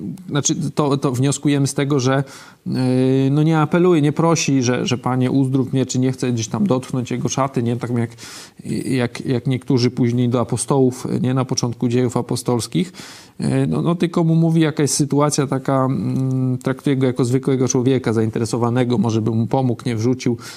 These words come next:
czyli że, że, że, że Jezus ma tylko takie, mm, myśli, że Jezus jest po prostu zwykłym człowiekiem ze zwykłymi zdolnościami, no i może go, by pomógł mu tam dolecieć do tej sadzawki, nie? Jak następnym razem będzie, mm, to wzburzenie wody.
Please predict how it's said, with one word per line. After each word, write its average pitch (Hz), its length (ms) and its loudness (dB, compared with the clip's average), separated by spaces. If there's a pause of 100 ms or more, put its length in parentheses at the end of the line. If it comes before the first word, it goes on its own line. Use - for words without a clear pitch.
(120)
czyli 117 180 0
że, 113 240 2
że, 123 260 0
że, 117 320 2
że 117 180 0
Jezus 120 280 0
ma 123 120 0
tylko 123 300 -2
takie, 120 320 0
mm, 123 440 -2 (100)
myśli, 135 380 4
że 123 160 6
Jezus 123 320 2
jest 123 160 0
po 123 100 0
prostu 127 300 -2
zwykłym 127 280 2
człowiekiem 120 400 0
ze 113 80 2
zwykłymi 123 560 0 (520)
zdolnościami, 131 960 2
no 117 140 2
i 123 100 2
może 120 360 4
go, 120 300 0
by - 160 0
pomógł 120 380 0
mu 120 100 -2
tam 123 480 -4
dolecieć 127 460 2
do 117 100 0
tej 120 260 0 (540)
sadzawki, 127 600 2
nie? 120 120 0
Jak 117 180 0
następnym 117 540 0
razem 113 360 2
będzie, 110 300 2
mm, 117 680 -2
to 131 120 -2
wzburzenie 120 520 2
wody. 113 420 2